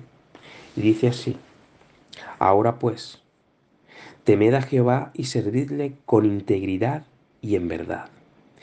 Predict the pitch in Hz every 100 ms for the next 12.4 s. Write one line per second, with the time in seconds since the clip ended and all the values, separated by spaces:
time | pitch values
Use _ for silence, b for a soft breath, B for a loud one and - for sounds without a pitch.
0 | B B B - 107 101 131 139 156 135
1 | 143 123 - 147 160 156 127 107 110 123
2 | 139 165 160 - 120 104 - - 110 113
3 | - 104 107 113 117 110 110 - 107 -
4 | 127 120 113 110 - _ B B B 104
5 | 117 123 127 131 131 120 107 117 139 127
6 | - _ _ _ _ _ _ _ _ 98
7 | 87 80 107 - - - _ _ B B
8 | B B 127 - 110 104 127 160 123 -
9 | 95 90 - _ _ _ _ _ _ B
10 | B B - 113 113 104 123 143 - 135
11 | 131 127 135 127 123 113 107 104 95 -
12 | 85 85 120